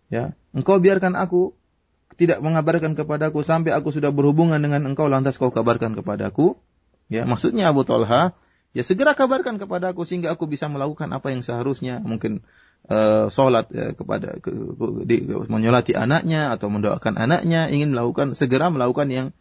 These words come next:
terbaik bagi anaknya yang sudah meninggal, eh, dunia. Akhirnya, tatkala di pagi hari,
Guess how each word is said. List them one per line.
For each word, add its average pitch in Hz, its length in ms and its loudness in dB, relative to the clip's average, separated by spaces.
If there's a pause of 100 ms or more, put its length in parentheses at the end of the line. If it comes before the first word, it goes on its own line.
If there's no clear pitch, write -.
(200)
terbaik 131 400 0
bagi 117 160 0
anaknya 120 400 -2
yang 101 80 -12
sudah 135 240 0 (400)
meninggal, 107 560 0
eh, 101 240 -2
dunia. 98 480 -4 (1300)
Akhirnya, 185 560 2
tatkala 185 320 0
di 147 80 -2
pagi 113 320 -4
hari, 127 320 -2